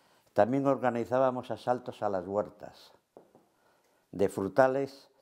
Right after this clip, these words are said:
para quitar el hambre. Había gente que robaba en la mies. También ayudábamos en las labores de casa, traer agua de las fuentes,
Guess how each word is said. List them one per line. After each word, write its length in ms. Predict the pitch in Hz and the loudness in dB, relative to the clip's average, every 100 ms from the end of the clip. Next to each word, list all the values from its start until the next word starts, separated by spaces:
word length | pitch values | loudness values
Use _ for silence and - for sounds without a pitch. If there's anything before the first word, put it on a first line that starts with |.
| - _ _ _ _ - | -20 _ _ _ _ -2
para 200 | 98 90 | -2 -2
quitar 280 | 95 110 92 | -2 0 0
el 160 | 87 | 0
hambre. 360 | 78 69 65 - _ _ _ _ _ _ _ _ _ _ _ _ _ _ - | -2 -6 -12 -14 _ _ _ _ _ _ _ _ _ _ _ _ _ _ 0
Había 340 | 95 110 127 | 2 4 4
gente 400 | - 131 127 123 | 2 -6 -6 -6
que 120 | - | -4
robaba 500 | 92 95 107 113 120 - | -4 0 0 2 0 -2
en 140 | 87 | -4
la 100 | 85 | -4
mies. 480 | 87 80 - - _ _ _ _ _ _ _ _ _ _ _ _ _ _ _ _ _ _ _ - | -4 -10 -12 -18 _ _ _ _ _ _ _ _ _ _ _ _ _ _ _ _ _ _ _ 0
También 340 | 107 123 143 | 2 4 2
ayudábamos 640 | 143 120 127 139 139 131 | 2 2 4 4 2 -2
en 100 | 123 | -4
las 140 | 117 107 | -2 0
labores 480 | 107 107 123 120 101 | 2 2 0 -2 -4
de 160 | 98 | -4
casa, 420 | 127 117 - 104 | -2 -2 -4 -6
traer 380 | - 104 113 104 | -2 2 2 4
agua 300 | 117 98 98 | 2 2 0
de 100 | 98 | 0
las 140 | 95 92 | -2 -4
fuentes, 640 | - 123 98 113 117 - | -6 -8 -6 -8 -8 -12